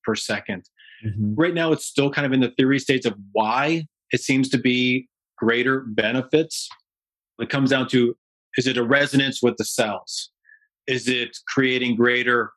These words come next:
Speaker 1: photo disassociation with nitric oxide, uh, allowing for greater A T P? Is it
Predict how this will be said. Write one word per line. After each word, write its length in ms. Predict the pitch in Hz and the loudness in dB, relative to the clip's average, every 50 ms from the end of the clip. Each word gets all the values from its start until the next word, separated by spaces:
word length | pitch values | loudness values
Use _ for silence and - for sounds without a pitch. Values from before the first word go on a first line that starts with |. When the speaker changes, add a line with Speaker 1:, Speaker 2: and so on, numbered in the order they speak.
| _ _ _ - | _ _ _ 2
Speaker 1:
photo 500 | 135 131 135 131 127 127 120 117 117 - - | 2 4 4 2 2 0 0 -2 -4 -2 0
disassociation 960 | 123 117 - 123 110 - - 127 120 - - - 123 117 117 117 - - 120 | 0 0 -2 -4 -6 -2 0 0 0 0 -2 0 0 0 0 -2 -4 -2 0
with 140 | 107 113 110 | 0 0 0
nitric 340 | 117 113 113 110 - 117 110 _ - - | 0 -2 -2 -4 -6 -8 -8 _ -4 -2
oxide, 680 | 113 113 117 - - - - 120 107 104 95 92 92 92 - _ _ - - - _ _ _ _ _ - | 0 0 0 -2 -4 -4 -4 -2 -2 -2 -4 -6 -8 -10 -14 _ _ -20 -20 -20 _ _ _ _ _ -6
uh, 140 | 117 113 113 | -4 -4 -2
allowing 300 | 127 120 117 117 120 117 | -2 -2 -2 -2 -2 -4
for 140 | 110 - 120 | -4 -2 -2
greater 420 | 113 110 120 117 113 113 110 - 120 | 0 0 0 0 2 0 -2 -4 -2
A 160 | 113 113 110 | -2 -4 -2
T 240 | - - 110 107 - | -2 0 0 0 0
P? 440 | - - 156 147 123 101 90 87 _ _ _ _ _ _ _ _ _ - - - - | 0 2 2 2 2 0 -4 -10 _ _ _ _ _ _ _ _ _ -20 -14 -8 -4
Is 140 | 135 113 113 | -4 -2 0
it 240 | 117 113 110 110 | 0 -2 -2 -4